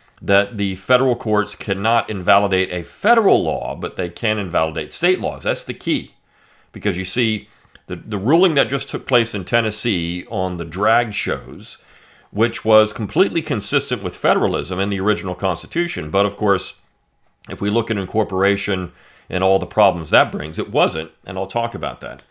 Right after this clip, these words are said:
Uh, then, um, that would still fall under their, what they want out of the federal courts. You can invalidate a state law, but you cannot invalidate a federal law.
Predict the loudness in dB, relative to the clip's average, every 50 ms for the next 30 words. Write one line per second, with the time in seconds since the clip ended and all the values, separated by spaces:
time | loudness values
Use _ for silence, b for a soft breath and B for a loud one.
0 | b b b b b b b b b b b b -2 -2 0 0 -2 -4 -8 -2
1 | 2 4 4 4 4 2 -2 -6 -8 -14 -10 -2 2 4 6 6 6 4 0 -6
2 | -10 -16 -16 -14 -2 2 2 2 2 2 -4 -4 0 2 2 2 4 4 6 6
3 | 8 8 6 6 4 4 2 2 0 -4 -2 0 4 6 6 6 6 6 2 0
4 | -8 -16 -14 -4 -2 -2 -2 0 0 0 0 0 -2 -2 0 0 0 0 -2 -2
5 | -4 -4 -4 -4 -4 -4 -2 -2 -4 -4 -4 -2 -2 -2 -4 -6 -12 -16 -18 -12
6 | -12 -10 -10 -10 -10 -12 -10 -8 -6 -4 -4 -4 -2 0 0 0 0 -2 -6 _
7 | _ _ _ _ _ -12 -12 -10 -10 -8 -4 -4 -4 -4 -2 0 0 2 2 2
8 | 2 -2 -4 b b b b b b b -10 -8 -6 -8 -6 -4 -2 0 2 2
9 | 0 0 -2 0 2 4 4 4 2 0 -2 -2 -2 -6 -10 -8 -2 0 0 2
10 | 2 2 0 0 0 -2 -4 -6 -8 -14 -20